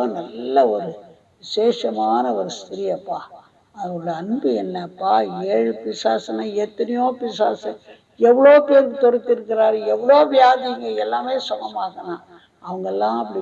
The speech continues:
பின்பற்றலப்பா. ஆனா மகதலேனா மரியாள் அந்த நாள்ல இருந்து அவருடைய விசுவாசியா அவரை பின்பட பின்தொடர்ந்து ஆண்டவரே அவருக்கு ஊழியம்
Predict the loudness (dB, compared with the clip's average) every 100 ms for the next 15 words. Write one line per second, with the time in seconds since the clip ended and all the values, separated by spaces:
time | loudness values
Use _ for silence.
0 | -10 -16 -8 -8 -8 -8 -10 -8 -10 -10
1 | -16 -20 _ -8 -6 -6 -6 -6 -2 -2
2 | -2 -6 -8 -8 -4 -4 -6 -12 -20 _
3 | -10 -6 -4 -2 -2 -2 -2 -4 -6 -8
4 | -4 -4 -4 -10 -12 -12 -6 -4 -4 -6
5 | -6 -4 -6 -8 -12 -12 -12 -10 -10 -8
6 | -8 -8 -12 -8 -8 -4 -6 -6 -10 -10
7 | -16 -20 _ -10 -4 -2 0 0 2 0
8 | -2 -6 -12 -10 -2 0 0 -2